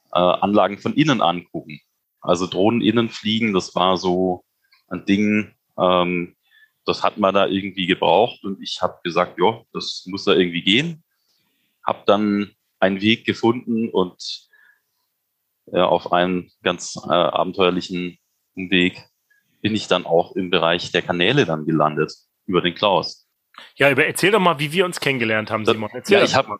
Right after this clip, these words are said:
Speaker 1: ich hab gerade überlegt, wir haben da irgendwie die Kategorie mal irgendeine lustige Geschichte erzählen, da würde,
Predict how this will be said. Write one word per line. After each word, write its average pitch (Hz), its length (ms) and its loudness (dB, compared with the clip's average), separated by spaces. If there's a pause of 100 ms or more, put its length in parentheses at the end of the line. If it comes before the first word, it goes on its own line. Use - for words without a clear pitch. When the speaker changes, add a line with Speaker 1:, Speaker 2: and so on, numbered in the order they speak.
(100)
Speaker 1:
ich 120 160 -2
hab 117 140 -2
gerade 120 280 0
überlegt, 123 420 2
wir - 100 -8
haben 123 100 -2
da 123 80 4
irgendwie 120 320 -2
die - 140 -4
Kategorie 107 680 -2
mal 101 140 2
irgendeine 107 300 -2
lustige 117 360 -6
Geschichte 107 420 -2
erzählen, 92 400 4
da 87 140 0
würde, 107 220 -8